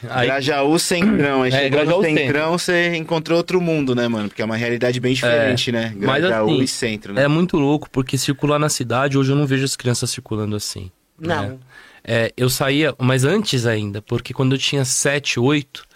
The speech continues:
Speaker 1: minha mãe trabalhava na Associação Paulista de Medicina ali na Brigadeiro com a Praça da Sé, ali perto da final da Brigadeiro.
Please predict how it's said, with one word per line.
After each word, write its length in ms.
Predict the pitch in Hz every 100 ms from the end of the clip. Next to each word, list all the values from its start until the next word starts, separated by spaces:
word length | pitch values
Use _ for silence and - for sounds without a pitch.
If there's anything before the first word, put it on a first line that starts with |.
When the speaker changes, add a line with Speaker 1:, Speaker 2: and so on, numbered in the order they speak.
| - - - -
Speaker 1:
minha 80 | 123
mãe 120 | 127
trabalhava 420 | 131 135 135 135
na 60 | 135
Associação 440 | 127 135 135 139
Paulista 300 | 131 135 127
de 80 | 131
Medicina 420 | 131 131 - 131
ali 160 | 131 127
na 220 | 131 127
Brigadeiro 680 | 123 123 127 117 123 127 131
com 140 | 127
a 140 | 131 123
Praça 240 | 131 123
da 80 | 131
Sé, 180 | - 117
ali 180 | 113 120
perto 380 | 117 104 107
da 180 | 107 107
final 220 | 101 113
da 60 | 110
Brigadeiro. 480 | 110 117 113 101